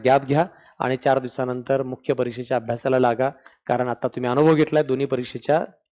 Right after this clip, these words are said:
वेळेला की तुम्हाला शेवटी, शेवटी रिव्हिजन कमी पडताना दिसतंय आणि आपला अभ्यास कुठेतरी, अ, थोडंसं कमांड येण्यासाठी कमी पडलेला असा आठवतो.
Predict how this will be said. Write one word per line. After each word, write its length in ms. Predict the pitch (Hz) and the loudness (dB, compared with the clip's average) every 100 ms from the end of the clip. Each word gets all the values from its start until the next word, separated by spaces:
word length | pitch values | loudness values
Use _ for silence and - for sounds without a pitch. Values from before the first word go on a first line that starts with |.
| _ _ _ _ - | _ _ _ _ 2
वेळेला 340 | 147 170 147 135 - - _ - | 6 8 6 2 -6 -20 _ -6
की 60 | |
तुम्हाला 460 | 156 143 131 151 214 269 | -2 0 2 4 2 -2
शेवटी, 340 | - 139 131 151 | -2 0 0 -2
शेवटी 260 | 147 143 | -2 0
रिव्हिजन 320 | 139 131 139 | 0 0 0
कमी 180 | 139 135 | 0 -2
पडताना 380 | 135 131 - 131 | 0 0 0 -2
दिसतंय 280 | 123 117 143 | -2 -4 -2
आणि 100 | 135 | 0
आपला 180 | 131 127 | 2 0
अभ्यास 320 | 113 147 - | 2 -2 0
कुठेतरी, 440 | 139 139 143 135 - _ _ _ - | 0 2 2 0 -6 _ _ _ -6
अ, 260 | 127 127 127 | -2 -2 -2
थोडंसं 340 | - 165 170 185 | 2 2 4 0
कमांड 400 | - 156 160 180 - - | 0 2 2 0 -4 -12
येण्यासाठी 520 | 143 139 147 143 139 143 | -4 0 0 2 0 0
कमी 280 | 147 135 | 0 0
पडलेला 340 | 135 131 127 131 | 2 2 4 2
असा 180 | 123 127 | 2 0
आठवतो. 460 | 131 131 160 185 | 0 0 -2 -4